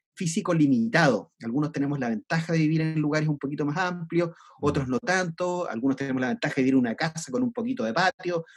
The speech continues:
Speaker 1: otros están en este momento viviendo en un, en un departamento con una terraza. Pero fíjate el desafío y, y cómo
Speaker 2: Mm.
Speaker 1: cambia la mirada. Tú debieras decir, "La vida me puso en un espacio limitado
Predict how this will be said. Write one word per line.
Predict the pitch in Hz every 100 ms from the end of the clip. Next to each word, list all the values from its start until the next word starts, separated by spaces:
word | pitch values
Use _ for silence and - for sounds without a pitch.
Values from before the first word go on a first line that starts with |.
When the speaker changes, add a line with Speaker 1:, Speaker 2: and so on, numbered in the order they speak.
| - -
Speaker 1:
otros | 143 147 - -
están | - 143 135
en | 135
este | 165 170
momento | 156 165 160 139
viviendo | 127 127 135 123
en |
un, | 127 131 120
en | 123
un | 123
departamento | 117 110 _ 147 185 196 165
con | 131 135
una | 123
terraza. | 117 131 175 175 196 196 - -
Pero | - 156
fíjate | 165 214 196
el |
desafío | 170 160 - - 160 - - _
y, | - 127 -
y | 262 254
cómo | 147 165
Speaker 2:
Mm. |
Speaker 1:
cambia | 170 180 175
la | 170
mirada. | 139 165 - - - - -
Tú | 160
debieras | 165 175
decir, | 160 - 185 180 165 _ _ _
"La | 123 139
vida | 165 185 196
me | 202 147
puso | 135 170 165 196 196 - -
en | 135
un | 160
espacio | 160 - 160 165 151 131
limitado | 131 135 156 143 - 165 196 285